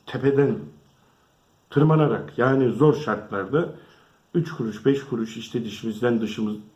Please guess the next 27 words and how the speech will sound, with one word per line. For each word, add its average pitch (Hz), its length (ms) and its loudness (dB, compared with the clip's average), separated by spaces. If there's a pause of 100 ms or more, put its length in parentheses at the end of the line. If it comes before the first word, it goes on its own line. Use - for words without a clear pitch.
(120)
e, 104 140 -8
tırnağımızdan 110 580 0
arttırdığımız, 113 840 -2 (520)
çok 127 200 0
zor 123 200 -2
şartlarda 113 580 -4
kazandığımız 117 600 -2 (100)
üç - 180 -10
beş 139 120 0
kuruş - 460 -12 (120)
para 117 240 -4
ki 123 280 -12
malum 110 320 -2
ekonominin, 98 540 -10 (160)
ekonomik 98 520 -12
durum 95 220 -6
ortada 95 340 -6
ülkede 139 480 -4 (540)
ve 131 220 2 (280)
tedirginlikler 156 760 2
yaşıyoruz. 107 560 -6
Burada 208 400 0
bir 208 80 -8
kere 107 340 0 (840)
sizin 185 360 0
yapmanız 156 580 0
gereken 101 480 -4